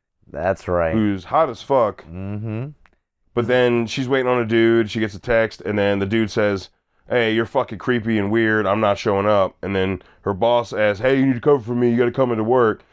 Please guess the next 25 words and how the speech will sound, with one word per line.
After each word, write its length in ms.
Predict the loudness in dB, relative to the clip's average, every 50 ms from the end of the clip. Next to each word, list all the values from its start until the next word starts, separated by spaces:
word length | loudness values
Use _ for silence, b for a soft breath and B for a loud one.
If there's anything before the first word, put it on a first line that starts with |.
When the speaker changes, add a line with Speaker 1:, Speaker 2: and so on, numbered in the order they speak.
| b b b
Speaker 2:
So 120 | -4 -2 -2
because 300 | 0 0 0 0 0 0
she, 200 | -2 -2 0 0
A, 160 | 0 0 0
got 200 | 0 0 -2 0
told 200 | 0 2 2 2
to 40 | 0
fuck 200 | 0 0 0 2 2
off, 220 | 2 0 0 -2
<laughs> 0 |
basically, 640 | -2 -4 -4 -4 -6 -6 -2 0 2 2 0 -2 -6 _ -10 -6
Speaker 1:
Yeah. 200 | -4 -2 0 0
Speaker 2:
and 100 | 0 2 2
then 280 | 2 2 2 0 -2
her 100 | -2 -2
boss 300 | 0 2 2 2 0 0
asks 140 | -4 -4 -6
her 60 | -6
to 40 | -6
come 180 | -4 -2 0 0
in, 80 | -2
she 100 | -2 0 0
goes 180 | 0 0 0
into 120 | -2 -4 0
work. 340 | 2 2 2 2 0 -4